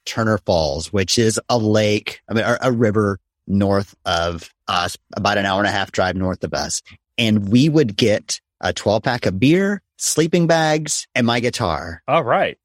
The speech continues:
Speaker 1: And we would get into the car and go camp. And that was a long time. That was the way I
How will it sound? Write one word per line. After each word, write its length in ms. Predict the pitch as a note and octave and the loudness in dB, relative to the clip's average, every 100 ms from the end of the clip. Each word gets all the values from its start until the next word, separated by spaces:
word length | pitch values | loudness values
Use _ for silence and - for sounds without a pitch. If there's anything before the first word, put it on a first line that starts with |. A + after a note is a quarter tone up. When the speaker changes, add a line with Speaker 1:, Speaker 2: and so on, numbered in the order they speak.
| _ G#2+ | _ -2
Speaker 1:
And 340 | G#2+ G2 F#2+ | 0 2 4
we 160 | A#2+ A2+ | 4 4
would 320 | A#2 G#2 G2 _ | 2 0 -8 _
get 100 | D3 D3+ | -2 0
into 80 | C#3 | 0
the 80 | C3+ | 0
car 360 | B2+ A#2+ A#2 - | 0 0 -2 -4
and 100 | G#2+ | -2
go 120 | G#2 | -2
camp. 260 | - - - - _ _ _ _ _ _ | -2 -12 -14 -20 _ _ _ _ _ _
And 120 | G#2+ - - | -10 -6 -2
that 160 | F3 | 0
was 280 | A#3 G#3+ - _ C#3 | 0 -2 -4 _ -2
a 80 | |
long 460 | C3 C3+ E3+ F3+ E3 | 2 4 4 2 2
time. 260 | D#3 C3 A#2+ | 2 2 2
That 120 | F#2+ | 0
was 120 | B2+ | 0
the 120 | G#2 | 0
way 260 | G2+ G2+ G2 | 2 4 4
I 300 | F#2 F2 | 2 0